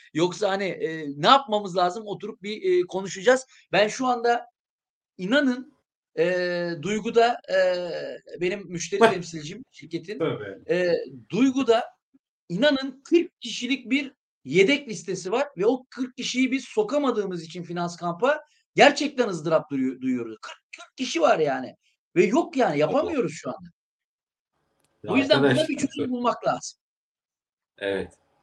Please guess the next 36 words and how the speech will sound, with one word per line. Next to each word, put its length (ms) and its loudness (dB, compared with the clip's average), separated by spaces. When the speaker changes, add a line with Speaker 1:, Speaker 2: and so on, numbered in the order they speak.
Speaker 1:
Buna 160 -6
bir 100 -10
bö-, 200 -6
çö-, 420 -2
Speaker 2:
Ee, 40 -6
Speaker 1:
bunu 160 -2
da 140 8
beraber 400 6
herhalde 420 2
otururuz, 440 -4
tartışırız 560 0
yani 220 -2
ne 40 0
yaparız, 440 -2
e, 40 -6
yatırımcılar 760 -4
dışarıda 360 -2
kalmasın 460 0
gerçekten. 480 -14
Speaker 2:
İnşallah. 760 4
Vallahi 460 -4
güzel 240 -2
şeyler 260 -4
olsun 440 -4
hocam 280 -6
ya. 60 -2
Speaker 1:
Şimdi 280 -2
demir 220 -2
çelik 300 -10
tarafına 300 2
geçelim 380 0
istersen. 480 -2
Speaker 2:
Tabii 300 4
onunla 560 -2
tamamlayalım. 560 -2
Buyurun. 220 -4